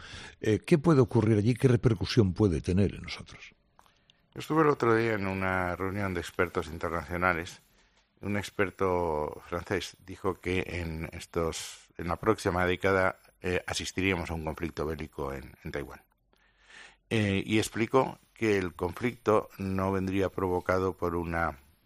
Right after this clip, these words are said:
Speaker 2: agresión de la República Popular China, una invasión, sino por un bloqueo de la isla.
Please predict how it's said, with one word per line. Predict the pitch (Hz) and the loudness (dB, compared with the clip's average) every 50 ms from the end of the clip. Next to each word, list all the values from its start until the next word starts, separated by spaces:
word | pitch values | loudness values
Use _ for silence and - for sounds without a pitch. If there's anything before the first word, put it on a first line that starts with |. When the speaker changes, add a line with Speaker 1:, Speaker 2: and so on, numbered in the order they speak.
| _ _ _ _ | _ _ _ _
Speaker 2:
agresión | - 90 87 90 82 80 - - 98 92 87 82 80 - _ _ | -4 -2 -2 -2 -4 -4 -2 0 0 0 0 -2 -6 -12 _ _
de | _ - 78 78 80 78 76 76 76 - - _ _ _ _ - - | _ -12 -6 -4 -2 -2 -2 -4 -4 -6 -10 _ _ _ _ -14 -10
la | 90 80 76 - | -8 -6 -4 -4
República | 82 76 - 82 78 80 - 82 78 | -6 -6 -6 -6 -8 -4 -4 -4 -4
Popular | 80 80 - - - 78 73 - | -4 -6 -8 -6 -6 -6 -6 -4
China, | - 123 120 98 73 | -4 -6 -4 -4 -4
una | 67 76 76 73 | -4 -4 -4 -6
invasión, | 76 67 - - - 98 76 69 - - _ _ _ _ _ _ _ _ _ _ | -4 -6 -6 -2 -2 -2 -2 -2 -4 -12 _ _ _ _ _ _ _ _ _ _
sino | - 98 98 104 104 | -6 -2 0 0 0
por | - - 104 110 | 2 2 2 2
un | 117 113 | 4 4
bloqueo | 107 104 - - 92 92 87 | 2 2 4 2 2 2 2
de | 80 71 | 0 -2
la | 69 67 | -4 -8
isla. | 65 - - - - - | -8 -10 -14 -16 -16 -20